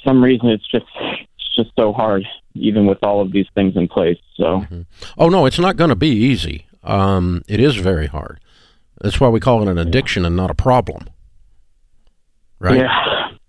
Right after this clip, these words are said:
Speaker 2: If it was a problem,
Speaker 1: Yeah.
Speaker 2: you could work through it. It's an addiction, and so it's gonna, it's, it's got its claws deep into your soul, and you're having to work, you're having to pry them out a little bit at a time.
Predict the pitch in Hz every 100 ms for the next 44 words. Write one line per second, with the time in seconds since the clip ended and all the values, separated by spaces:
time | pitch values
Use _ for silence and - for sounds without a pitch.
0 | _ - 131 117 113 - 165 190 110 87
1 | 101 - - 107 113 101 95 - 160 139
2 | 80 - - 98 90 82 170 - - 80
3 | 85 85 101 95 - 107 87 - - -
4 | - 107 - - - 123 107 - - 139
5 | 117 107 - 120 110 104 92 85 - 123
6 | 131 95 90 95 101 95 92 85 85 92
7 | - - 107 107 101 92 85 82 - 120
8 | 110 110 95 85 117 120 - 92 98 87
9 | 87 85 76 127 110